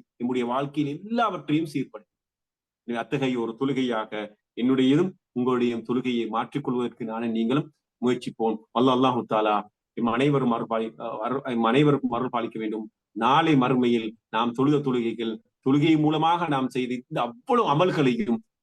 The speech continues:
ஏற்றுக்கொண்டு நமக்கு பூர்ணமான கூலியை தர வேண்டும் என்று ஒவ்வொருவரும் பரஸ்பரம் மற்றவர்களுக்கு பிரார்த்திப்போம். நிச்சயமாக, அதாவது ஒருவர் மற்றவருக்காக பிரார்த்திப்பது என்பது இந்த, இந்த மார்க்கத்திற்கு ஒரு சுன்னா.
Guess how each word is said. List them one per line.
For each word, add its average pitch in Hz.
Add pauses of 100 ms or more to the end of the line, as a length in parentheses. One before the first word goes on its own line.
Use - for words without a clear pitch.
ஏற்றுக்கொண்டு 139 (200)
நமக்கு -
பூர்ணமான 143 (400)
கூலியை 156
தர 120
வேண்டும் 123
என்று 113 (300)
ஒவ்வொருவரும் 165
பரஸ்பரம் 143
மற்றவர்களுக்கு 135
பிரார்த்திப்போம். 117 (320)
நிச்சயமாக, 131 (140)
அதாவது 123 (520)
ஒருவர் 147
மற்றவருக்காக 151
பிரார்த்திப்பது 143
என்பது 139 (320)
இந்த, 123 (100)
இந்த 131
மார்க்கத்திற்கு 143
ஒரு 131
சுன்னா. 151